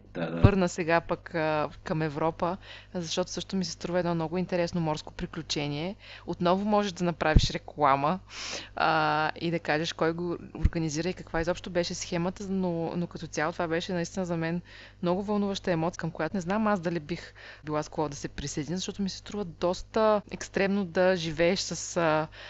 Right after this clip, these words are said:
Speaker 2: няколко хора на една толкова тясна лодка дни наред, но пък, а, мисля, че ти остана с много добри спомени, даже май се подготвяш отново да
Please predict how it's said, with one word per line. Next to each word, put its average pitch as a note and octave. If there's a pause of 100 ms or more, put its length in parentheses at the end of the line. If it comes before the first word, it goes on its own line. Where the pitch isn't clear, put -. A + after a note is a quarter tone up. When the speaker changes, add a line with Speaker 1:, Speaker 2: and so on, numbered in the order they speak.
(140)
Speaker 2:
няколко E3+
хора F3+
на F3
една E3 (280)
толкова F3
тясна E3+
лодка D#3
дни D#3+
наред, D3
но F3+
пък, -
а, G3
мисля, F#3
че -
ти G#3
остана F#3+
с -
много G3+
добри F3+
спомени, F#3
даже F#3+
май F#3
се -
подготвяш F3+
отново F#3+
да C#3